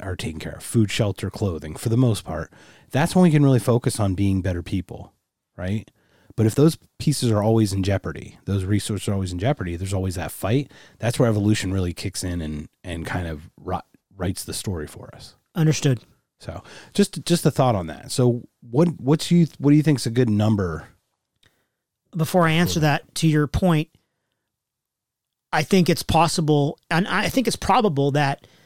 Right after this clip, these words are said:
Speaker 2: many civilizations around the galaxy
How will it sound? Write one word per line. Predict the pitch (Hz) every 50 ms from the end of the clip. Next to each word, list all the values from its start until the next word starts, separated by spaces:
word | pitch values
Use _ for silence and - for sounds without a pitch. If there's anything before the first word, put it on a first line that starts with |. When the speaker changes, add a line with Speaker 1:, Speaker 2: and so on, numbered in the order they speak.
| _ _ _ _ _ _ -
Speaker 2:
many | 147 147 156 160 170 175
civilizations | 160 - - 180 165 151 156 151 139 127 143 151 147 - - 147 143 139 131 143
around | 139 139 143 139 139 139 135
the | 135 131 123 131 - _ _ _ _ _ _ _ -
galaxy | - 151 139 135 135 127 - - - 156 143 135 131 131 120